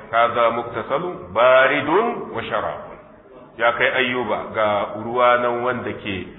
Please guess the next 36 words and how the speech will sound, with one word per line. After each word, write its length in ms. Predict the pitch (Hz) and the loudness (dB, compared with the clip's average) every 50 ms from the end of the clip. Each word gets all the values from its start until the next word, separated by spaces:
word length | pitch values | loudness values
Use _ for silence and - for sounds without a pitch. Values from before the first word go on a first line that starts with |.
| - - - - _ _ - | -20 -20 -20 -20 _ _ -4
Allah 240 | 127 123 123 120 117 | -4 -2 0 0 0
madaukake 400 | 110 113 117 113 - 104 98 - | 0 -2 -4 -6 -6 -8 -8 -6
ya 160 | 113 113 113 | -6 -6 -4
fitar 280 | 110 117 110 117 117 113 | -4 -6 -6 -6 -6 -4
maka 200 | 117 123 117 117 | -4 -4 -4 -2
wanda 240 | 107 110 113 110 107 104 | -2 -2 -2 -2 -2 0
za 180 | 110 117 123 120 - | 2 2 2 2 0
ka 60 | 113 101 | -2 -2
sha 160 | - 107 104 | -2 -2 -2
mai 220 | 101 104 104 104 104 | -2 -2 -6 -6 -6
sanyi, 380 | - 120 123 120 120 123 120 - | -4 -4 -4 -4 -4 -6 -6 -6
ka 80 | - 98 | -8 -6
sha 200 | - 117 117 117 | -2 -2 0 0
ka 120 | 113 104 104 | 0 -2 -4
yi 80 | 101 | -4
wanka. 380 | 104 104 104 104 104 - 110 104 - - - - - - - - - - _ _ _ - | -2 -2 -2 -4 -2 -2 0 0 -2 -4 -8 -16 -18 -18 -20 -20 -20 -20 _ _ _ -12
Shikenan 360 | 131 127 - 120 107 113 113 110 | -10 -8 -6 -4 -2 -2 -2 -2
magana 240 | 110 113 120 117 110 98 | -2 -2 -2 -2 -2 -2
jarabawa 480 | 120 117 110 104 107 104 104 104 104 - | 0 0 0 2 2 2 2 2 2 2
ta 120 | 110 110 107 | 0 0 2
ƙare. 320 | 120 117 113 107 92 87 - - - - - - - - - - - - - - 113 | 2 2 2 0 -2 -6 -12 -14 -16 -18 -20 -20 -20 -20 -20 -20 -18 -16 -14 -12 -4
Lokaci 480 | 117 131 143 139 139 123 - - 120 | 0 0 0 0 0 -2 -4 -2 2
ya 160 | 120 120 120 117 | 4 4 4 4
zo 140 | 123 135 131 | 4 0 0
ƙarshe. 320 | 139 127 104 - - 85 - - - - - - - - - - - - - _ _ _ _ _ - _ - - _ _ _ | 0 -2 -2 -6 -10 -12 -14 -16 -18 -20 -20 -20 -20 -20 -20 -20 -20 -20 -20 _ _ _ _ _ -20 _ -20 -20 _ _ _
Fastabta'athu, 920 | - 139 147 147 - - 156 156 - - 151 139 135 127 - - - - 120 | 0 2 2 2 2 2 2 2 4 4 4 4 6 6 4 4 2 -2 -4
matan 420 | 107 113 120 123 - - 160 143 - | 0 2 4 4 4 4 2 2 2
tana 200 | 151 147 139 131 - | 2 2 2 2 2
kofa 200 | 156 147 143 135 135 | 0 0 0 0 2
tana 240 | 156 151 156 139 - | 4 4 4 4 4
jira 260 | 135 147 139 131 123 | 4 6 6 6 6
zai 220 | 117 151 165 147 | 6 4 2 2
fito 240 | 135 143 135 143 151 151 | 2 0 -2 -2 -2 0
bai 160 | 147 143 131 117 | 0 0 -2 -2
fito 240 | 120 107 131 135 123 | -4 -4 -4 -4 0
ba, 140 | 117 123 123 | 2 4 4